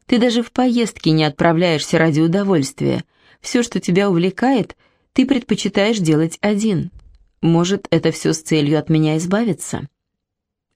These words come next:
Смягчившись, Лоренс опустился на колени перед креслом. «Ну ты что? Какой смысл нам двоим ехать на чемпионат по снукеру? Ты скоро заскучаешь.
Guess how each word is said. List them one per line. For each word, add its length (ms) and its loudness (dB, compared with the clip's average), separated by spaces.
Смягчившись, 840 -2
Лоренс 440 2
опустился 580 -2
на 140 2
колени 400 2
перед 280 0
креслом. 520 -4
«Ну 160 2
ты 120 0
что? 400 -10
Какой 320 2
смысл 500 0
нам 260 -2
двоим 600 2
ехать 420 0
на 100 2
чемпионат 600 0
по 120 0
снукеру? 560 -2
Ты 120 2
скоро 280 4
заскучаешь. 840 0